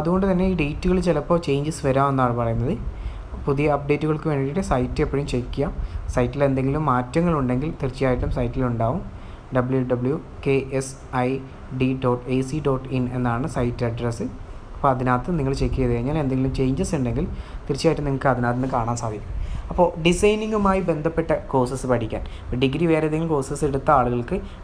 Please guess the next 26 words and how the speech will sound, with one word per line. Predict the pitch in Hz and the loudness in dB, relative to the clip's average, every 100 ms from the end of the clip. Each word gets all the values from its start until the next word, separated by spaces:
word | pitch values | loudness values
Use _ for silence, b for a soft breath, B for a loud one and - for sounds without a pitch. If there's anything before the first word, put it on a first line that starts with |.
| 147 | -4
ഡിസൈനിങ്ങുമായി | 147 175 185 180 165 143 | 0 2 2 2 2 2
ബന്ധപ്പെട്ട | 131 135 127 139 | 0 -2 -2 0
കോഴ്സ് | 123 120 131 | 0 0 0
പഠിക്കാൻ | 117 123 117 | 2 0 0
കിട്ടുന്ന | 117 117 143 | -2 -2 -2
ഒരു | 139 | -2
സുവർണ്ണ | 143 131 123 131 | 0 2 4 2
അവസരമാണിത്. | 113 120 113 107 110 185 - B B B - 127 | 0 0 0 0 -2 -4 -6 B B B -2 0
രാജ്യത്തിലെ | 127 135 143 143 | 0 0 -2 0
തന്നെ | 135 170 | 0 -2
ഏറ്റവും | 151 208 196 | -2 0 2
നല്ല | 160 156 | 2 0
ഇൻസ്റ്റിറ്റ്യൂഷനുകളിൽ | 139 - - 139 143 143 139 127 | -2 -6 -4 -4 -2 0 0 0
ഒന്നാണ് | 117 135 120 143 - - | 0 0 0 -2 -4 2
കൊല്ലം | 127 131 175 170 - - | 4 4 0 0 -8 -4
ജില്ലയിലുള്ള | 131 120 131 123 117 131 - 156 | 0 2 0 0 -2 0 0 0
ഈ | 165 | 0
ഒരു | 139 | 0
institution. | 123 - 123 110 - - B B B B B | -4 -6 -6 -6 -8 -14 B B B B B
അപ്പോൾ | 120 135 - 127 | -2 -2 -2 -2
നമുക്ക് | 127 131 139 | 0 0 0
കേരളത്തിൽ | 123 120 139 135 | 0 0 -2 0
തന്നെ | 139 135 | 0 0
പഠിക്കാൻ | 120 127 123 | 0 0 0
കിട്ടുന്നൊരു | 123 120 113 | 0 0 0
അവസരം. | 110 123 175 | -2 -4 -4